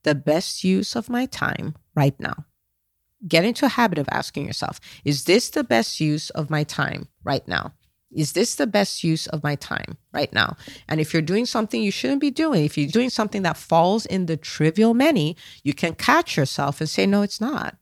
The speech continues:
because I haven't done one, two, three. I haven't done my twenty percent." Okay? All right. So that's number three. Number four.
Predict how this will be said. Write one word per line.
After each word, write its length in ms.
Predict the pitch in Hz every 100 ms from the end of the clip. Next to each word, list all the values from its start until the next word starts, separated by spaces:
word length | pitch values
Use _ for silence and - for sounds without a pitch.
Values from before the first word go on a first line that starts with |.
| -
because 240 | 151 170
I 60 | 175
haven't 180 | 170 175
done 220 | 170 165
one, 120 | 156
two, 140 | 160 165
three. 240 | - 240 -
I 40 | 156
haven't 200 | 160 156
done 200 | 165 208
my 100 | 139
twenty 260 | - 113
percent." 540 | - - - - - - _
Okay? 320 | 156 165 220 - - -
All 60 | 175
right. 140 | 151 - _ _ _ -
So 140 | -
that's 180 | 240 240
number 220 | 247 196
three. 240 | - - - - -
Number 360 | 185 247 330 370
four. 540 | - 302 285 160 120